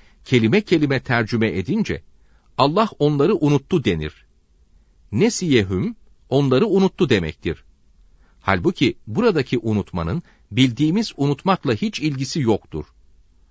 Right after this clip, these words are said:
Bu, Allahü Teala'yı unutanlara unutulmuş muamelesi yapılacak demektir. Münafıkların Allah'ı unutmaları, Allah'ın emrine uymamaları, itaat etmemeleri demektir.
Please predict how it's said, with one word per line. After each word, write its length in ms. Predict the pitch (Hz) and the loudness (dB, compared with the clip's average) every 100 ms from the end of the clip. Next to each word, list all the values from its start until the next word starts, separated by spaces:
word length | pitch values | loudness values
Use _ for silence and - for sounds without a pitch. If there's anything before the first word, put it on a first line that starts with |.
| _ _ - | _ _ -2
Bu, 280 | 120 165 - | 2 2 2
Allahü 420 | 107 104 165 165 156 | -2 0 0 -2 -2
Teala'yı 640 | 131 127 120 120 117 113 | -2 0 0 2 2 0
unutanlara 720 | 120 110 - 95 87 73 120 - _ _ _ _ | 0 -2 -2 -4 -4 -4 -6 -8 _ _ _ _
unutulmuş 600 | 131 151 - 160 214 - | 0 0 0 -2 -4 -4
muamelesi 600 | 143 135 135 131 131 202 | 0 0 2 0 0 0
yapılacak 680 | 135 - 110 104 87 - - | -2 0 -2 0 -2 -6 -8
demektir. 540 | 80 78 - 80 - _ _ _ _ _ _ _ _ _ - | -8 -8 -8 -10 -10 _ _ _ _ _ _ _ _ _ -2
Münafıkların 800 | 110 113 110 123 - 123 127 - | 2 2 2 -2 0 2 2 0
Allah'ı 380 | 110 107 101 156 | -4 0 0 0
unutmaları, 720 | 196 160 - 107 87 80 156 - _ - - _ | 0 -2 -2 -4 -4 -4 -6 -10 _ -20 -20 _
Allah'ın 540 | 117 113 127 123 202 190 131 | -2 2 2 2 0 0 0
emrine 400 | 135 123 131 131 | 0 0 0 0
uymamaları, 800 | 139 208 151 101 85 78 135 - _ _ _ _ | 0 0 -2 -2 -2 -2 -4 -8 _ _ _ _
itaat 500 | 135 - 147 202 - | -4 0 0 0 -2
etmemeleri 600 | 190 - 120 92 87 82 80 | -4 -2 -2 0 -2 -4 -4
demektir. 460 | 87 82 - 82 | -4 -6 -6 -10